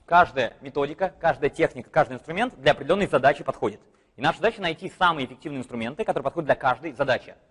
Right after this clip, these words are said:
Потому что если вам дать молоток, то вы быстро забьёте все гвозди, а потом будете думать, как же мне теперь промерить расстояние.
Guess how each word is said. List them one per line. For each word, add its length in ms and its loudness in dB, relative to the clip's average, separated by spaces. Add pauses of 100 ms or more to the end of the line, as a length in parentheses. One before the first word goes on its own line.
(260)
Потому 140 -18
что 80 -10
если 180 0
вам 140 4
дать 180 4
молоток, 480 2 (260)
то 80 -14
вы 80 -2
быстро 300 -4
забьёте 280 2
все 120 0
гвозди, 280 -4
а 40 -2
потом 200 -8
будете 220 -8
думать, 260 -4 (240)
как 180 2
же 80 -4
мне 140 -4
теперь 420 0 (640)
промерить 460 6
расстояние. 640 0